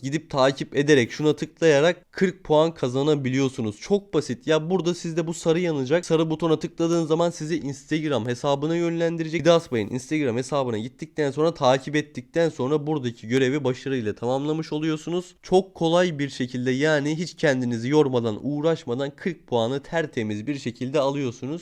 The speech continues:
Onun haricinde sol tarafında da bunun mesela Midas Bay'ın Facebook sayfasını beğen diyor mesela burada da. Bu da kırk puan veriyor. Bu da çok basit arkadaşlar. Burada sizde sarı yanacak. O sarıya tıkladığınız zaman sizi Midas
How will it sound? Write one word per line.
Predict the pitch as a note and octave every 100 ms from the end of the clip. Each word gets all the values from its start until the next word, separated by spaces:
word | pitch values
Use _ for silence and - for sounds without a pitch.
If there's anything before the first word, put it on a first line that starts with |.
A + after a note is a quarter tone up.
| -
Onun | D3+ F3+
haricinde | F3+ F3 E3 F3 F3
sol | - F3 F3
tarafında | E3 C#3+ C3 C3+ C3
da | B2+
bunun | C#3 D3
mesela | D3 D#3 D#3+ C#3+
Midas | D#3+ F3 E3 -
Bay'ın | D#3 F3
Facebook | - E3 - E3+ -
sayfasını | C3+ D#3+ D3 D3 D3 D#3 E3+ C#3
beğen | C#3 D3+ D3+
diyor | B2 G#2+
mesela | G#2 G#2 G#2+ G#2
burada | G#2 G#2
da. | C#3 D3
Bu |
da | E3+ -
kırk | B2+ -
puan | - G#2+ G#2
veriyor. | A2+ D#3+
Bu | G3
da | F#3+
çok | - B2+ -
basit | A#2+ -
arkadaşlar. | B2+ - D#3+ C#3+ B2+ B2
Burada | E3+ D3
sizde | C#3+ D#3 D3+ E3
sarı | E3+ D#3+
yanacak. | F3 D#3+ B2+ A2+ A2
O | C3
sarıya | - F3+ F3+ C#3+
tıkladığınız | - - E3 E3 F3 D#3+
zaman | D3+ E3+
sizi | E3+ D#3 C#3
Midas | A#2+ B2+ D3+ D3